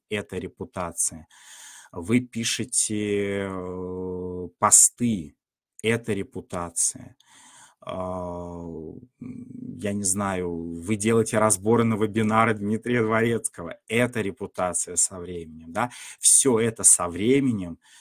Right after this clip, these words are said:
а, сложится в такие кирпичики и с вами захотят и будут иметь дело, да. Потому что, когда вы подходите,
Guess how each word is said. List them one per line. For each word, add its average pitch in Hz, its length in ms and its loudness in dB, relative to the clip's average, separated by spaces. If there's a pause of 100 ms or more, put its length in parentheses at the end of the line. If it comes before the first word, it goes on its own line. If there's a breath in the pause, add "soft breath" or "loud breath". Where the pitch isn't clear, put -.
(180 soft breath)
а, 85 120 -6
сложится 107 760 4
в 82 480 -12
такие 92 280 -10
кирпичики - 680 -8
и - 40 -4
с - 140 4
вами 98 220 -6
захотят 92 640 -10
и 87 40 -14
будут 92 400 -10
иметь 85 280 -8
дело, 80 460 -12 (400)
да. 92 260 -6 (260 loud breath)
Потому 95 180 -6
что, - 140 -4
когда 101 200 0
вы 95 100 -4
подходите, 92 720 -6